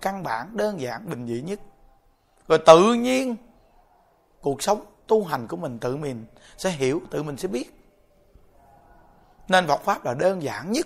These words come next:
quý vị, nhất kỵ. Những cái gì kỳ bí, những cái gì cao siêu là nó sẽ không bao giờ tồn tại và không bao giờ phù hợp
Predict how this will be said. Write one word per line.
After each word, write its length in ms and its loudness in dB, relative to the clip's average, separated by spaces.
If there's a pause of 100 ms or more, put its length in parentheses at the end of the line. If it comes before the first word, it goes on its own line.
quý 80 -4
vị, 180 -8 (200)
nhất 200 -2
kỵ. 180 -6 (1080)
Những 160 0
cái 120 0
gì 240 2
kỳ 200 6
bí, 260 2
những 120 -2
cái 100 -6
gì 180 2
cao 280 4
siêu 340 0 (1600)
là 160 -4
nó 120 -6
sẽ 160 -4
không 320 4
bao 80 6
giờ 240 2
tồn 200 -4
tại 240 -2
và 80 -10
không 240 -2
bao 60 -2
giờ 160 0
phù 220 -6
hợp 220 -10